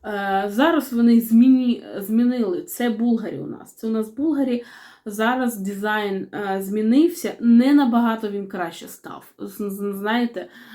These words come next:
не, не набагато. Мені, м-, мені як не подобались ці аромати дизайном, так і не подобається. Але оця, оця, ну, вона пластикова штука. Ця ще більш, більш-менш непогана. Ось у мене є велике,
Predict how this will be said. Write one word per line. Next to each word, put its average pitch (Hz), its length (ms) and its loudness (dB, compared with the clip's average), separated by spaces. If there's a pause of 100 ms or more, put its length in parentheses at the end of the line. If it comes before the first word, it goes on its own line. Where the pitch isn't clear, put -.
(140)
не, 220 240 2
не 233 260 4
набагато. 202 540 -2
Мені, 208 180 -4
м-, 208 260 -8
мені 226 320 2
як 240 220 0
не 233 80 -2
подобались 240 600 -2
ці 233 240 -2
аромати 208 760 -6
дизайном, 196 580 -4
так 196 220 -10
і - 20 -8
не 190 100 -8
подобається. 175 640 -10 (420)
Але 202 260 -2
оця, 254 460 -2
оця, 220 380 -4
ну, 190 140 -4
вона 226 240 0
пластикова 233 680 -4
штука. - 440 -12
Ця 294 200 -4 (140)
ще - 260 -4
більш, 240 300 -2
більш-менш 240 800 -2 (300)
непогана. 214 640 -8
Ось 233 220 -6
у 294 40 2
мене 262 240 0
є 233 220 0
велике, 220 640 -4